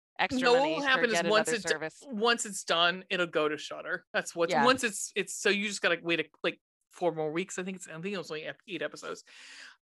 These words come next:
Speaker 2: Um, but it is beautiful. The acting is amazing. I cannot tell you how much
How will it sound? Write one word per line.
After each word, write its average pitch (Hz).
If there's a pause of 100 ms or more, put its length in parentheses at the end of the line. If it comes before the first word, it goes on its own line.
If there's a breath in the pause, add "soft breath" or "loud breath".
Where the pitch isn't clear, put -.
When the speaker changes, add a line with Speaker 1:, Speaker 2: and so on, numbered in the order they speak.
Speaker 2:
Um, 196
but 202
it 214
is 214 (140)
beautiful. 240 (160)
The 220
acting 226
is 214
amazing. 196
I 226
cannot 254
tell 247
you 214
how 202
much 196